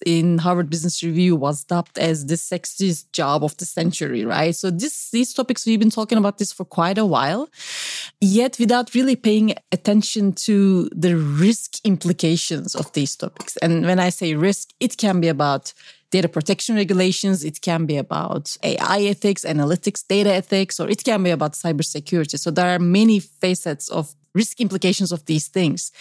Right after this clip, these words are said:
And when we see that, when we leave them to only technical specialists who may not have that mindset or that responsibility, they are often left behind or end up being afterthoughts.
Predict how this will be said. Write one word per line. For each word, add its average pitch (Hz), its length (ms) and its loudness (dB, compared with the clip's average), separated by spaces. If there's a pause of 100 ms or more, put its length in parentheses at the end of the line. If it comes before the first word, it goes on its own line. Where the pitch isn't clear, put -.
(380)
And 202 220 4
when 233 320 2
we 226 140 4
see 285 220 -6
that, 233 140 0
when 202 200 4
we 196 100 4
leave 233 440 2
them 214 240 2
to 208 380 0
only 202 360 4
technical 185 480 -2
specialists 220 720 -2
who - 120 2
may 196 220 6
not 208 340 2
have 196 240 0
that 160 180 -2
mindset 202 560 0
or 175 140 2
that 170 260 -2
responsibility, 226 1080 -2 (300)
they 196 100 2
are 180 180 2
often 185 720 0
left 180 320 0
behind 208 640 2
or 170 240 0
end 220 240 6
up 190 200 -2
being 190 280 2 (100)
afterthoughts. - 1040 -4